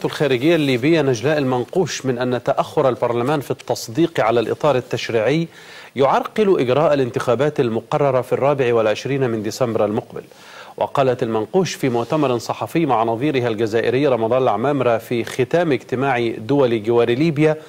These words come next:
إنه سيتم عقد اجتماع تشاوري لدول جوار ليبيا والدول الصديقة في نهاية سبتمبر أو في بداية أكتوبر من أجل تحضير الأرضية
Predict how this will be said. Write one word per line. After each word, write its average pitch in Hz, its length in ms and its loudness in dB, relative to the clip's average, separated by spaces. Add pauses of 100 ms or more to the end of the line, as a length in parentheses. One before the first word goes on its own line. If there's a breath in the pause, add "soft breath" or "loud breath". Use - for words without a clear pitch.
(380 loud breath)
إنه 113 280 0
سيتم 147 420 2
عقد 147 360 2
اجتماع 131 420 -2
تشاوري 117 720 0
لدول 104 640 0
جوار 120 300 4
ليبيا 156 440 0 (640 loud breath)
والدول 110 420 2
الصديقة 147 720 0
في 151 240 0
نهاية 143 680 0
سبتمبر 127 640 -2 (140)
أو 180 220 4
في 147 220 -2
بداية 117 440 2
أكتوبر 160 520 0 (400 loud breath)
من 104 180 -4
أجل 117 480 0
تحضير 127 560 0
الأرضية 113 680 0